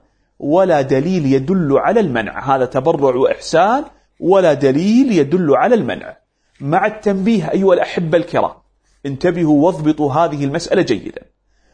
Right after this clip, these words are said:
رجل بارك الله فيكم الآن في محرم رصيد حسابه مائة درهم أو رصيد حسابه خمسة آلاف درهم، قال: "أنا الآن سأجعل الخمسة آلاف هذه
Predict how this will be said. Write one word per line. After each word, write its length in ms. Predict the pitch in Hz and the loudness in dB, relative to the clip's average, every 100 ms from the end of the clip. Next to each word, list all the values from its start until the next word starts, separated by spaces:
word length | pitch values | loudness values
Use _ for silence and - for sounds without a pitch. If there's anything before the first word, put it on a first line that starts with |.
| _ - | _ -2
رجل 300 | 247 294 226 | 0 0 2
بارك 320 | 202 180 - | 2 0 0
الله 140 | 160 | -2
فيكم 500 | 156 196 196 226 247 - _ _ _ | -2 -4 -4 -4 -4 -8 _ _ _
الآن 300 | 151 - 226 | -2 0 -2
في 120 | 214 220 | -2 -2
محرم 520 | 180 - - - - _ _ _ _ _ _ _ _ _ - | -2 -2 -2 -4 -10 _ _ _ _ _ _ _ _ _ -2
رصيد 380 | 208 208 294 | -2 0 -4
حسابه 460 | - 214 240 247 240 | -2 -4 0 0 0
مائة 200 | 214 135 | 0 -2
درهم 420 | 131 107 - - - _ _ _ _ _ _ _ _ _ 214 | -2 -4 -4 -10 -14 _ _ _ _ _ _ _ _ _ 0
أو 120 | 214 | 0
رصيد 280 | 214 262 262 | 0 -2 -6
حسابه 360 | 208 247 247 | -4 0 0
خمسة 460 | - 247 208 214 180 | 0 -2 -2 -2 0
آلاف 200 | 175 135 | 0 -2
درهم، 280 | 196 - - _ _ _ _ _ _ _ _ _ _ | -6 -6 -16 _ _ _ _ _ _ _ _ _ _
قال: 340 | 247 208 - 254 | -4 -4 -2 -2
"أنا 140 | 208 | -2
الآن 340 | 170 - 190 | -2 -2 -6
سأجعل 520 | 151 180 - 196 160 156 | -6 -4 -2 -2 -2 -4
الخمسة 600 | - 185 - 170 - 170 | -4 -6 -6 -6 -4 -2
آلاف 240 | 185 170 | -2 -2
هذه 500 | 170 165 143 165 | -2 -2 -2 -4